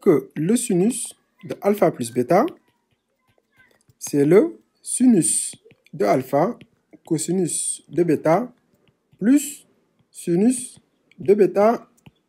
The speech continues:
cosinus de alpha. On va remplacer dans les deux formules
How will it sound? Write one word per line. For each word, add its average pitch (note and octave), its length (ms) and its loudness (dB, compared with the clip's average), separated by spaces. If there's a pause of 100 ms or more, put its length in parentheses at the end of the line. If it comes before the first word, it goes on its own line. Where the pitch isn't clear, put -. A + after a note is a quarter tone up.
cosinus F#3+ 640 -4 (100)
de G3 60 -10
alpha. F#3+ 480 -2 (320)
On D#3 80 4
va F#3 100 6
remplacer A3+ 760 4
dans F3+ 180 0
les F#3 140 4
deux G3 180 0
formules F#3+ 600 0